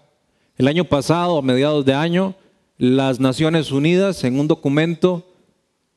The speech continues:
declara que la religión es enemiga de los derechos humanos, en especial la religión cristiana.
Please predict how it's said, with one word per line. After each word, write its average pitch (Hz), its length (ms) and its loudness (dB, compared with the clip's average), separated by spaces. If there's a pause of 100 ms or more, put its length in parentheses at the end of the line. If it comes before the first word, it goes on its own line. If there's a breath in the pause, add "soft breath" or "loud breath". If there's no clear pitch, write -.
declara 185 720 0
que 160 180 2
la 147 200 0
religión 190 680 0
es 180 200 0
enemiga 180 640 0
de 131 120 2
los 123 140 0
derechos 135 380 0
humanos, 113 500 -2 (880)
en 131 120 -2
especial 151 560 0 (280)
la 135 140 2
religión 123 380 0
cristiana. 107 500 -2